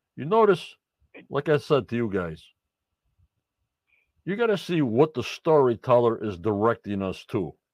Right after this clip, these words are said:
And I always sor-, sort of say in the back of my mind, they were saying more about the mystery of Oak Island than actually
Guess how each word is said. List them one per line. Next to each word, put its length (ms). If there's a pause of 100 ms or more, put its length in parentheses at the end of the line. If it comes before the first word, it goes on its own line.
(720)
And 100
I 120
always 260
sor-, 500
sort 300
of 100
say 220
in 80
the 80
back 280
of 80
my 140
mind, 380 (760)
they 120
were 120
saying 540
more 540 (460)
about 340
the 100
mystery 800 (680)
of 160
Oak 240
Island 460 (560)
than 180
actually 680